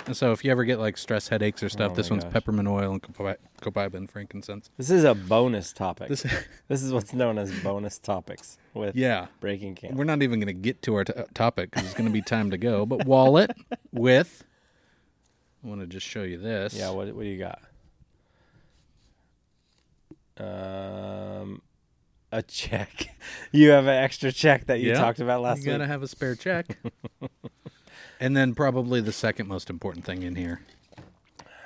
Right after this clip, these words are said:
Speaker 2: The Buymark card.
Speaker 1: The Bi-
Speaker 2: You bet.
Speaker 1: Northwest employee
Speaker 2: Yeah.
Speaker 1: owned.
Speaker 2: Now, to my, to, to your credit, to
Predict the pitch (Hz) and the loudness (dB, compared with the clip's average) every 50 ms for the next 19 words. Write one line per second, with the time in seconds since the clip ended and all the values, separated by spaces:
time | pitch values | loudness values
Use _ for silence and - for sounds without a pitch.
0 | - - - - - - - 107 98 143 156 170 131 92 87 85 - 92 87 82 | -20 -20 -20 -20 -20 -20 -14 0 4 6 6 6 4 2 -2 -6 -8 -10 -8 -8
1 | 80 - 92 87 85 90 120 110 117 101 107 107 107 110 107 - - 117 113 - | -10 -12 -16 -8 -6 -6 -4 -4 -4 -4 -2 0 2 0 0 2 2 0 0 2
2 | - 135 127 120 143 139 139 143 143 151 175 180 160 147 151 - - - - 202 | 2 2 2 4 4 4 6 6 8 8 8 8 6 4 2 0 -4 0 4 6
3 | 175 135 107 85 - - - - - 214 220 214 214 190 - 143 - 196 202 202 | 6 6 6 2 -4 -14 -14 -4 0 0 2 4 2 2 0 -2 0 2 4 4
4 | 190 170 - 180 170 143 143 156 170 - - 113 92 90 95 - - - 113 107 | 2 0 2 2 4 4 6 4 2 2 -2 -4 -2 -2 -4 -6 -8 -6 -4 -4
5 | 104 | -4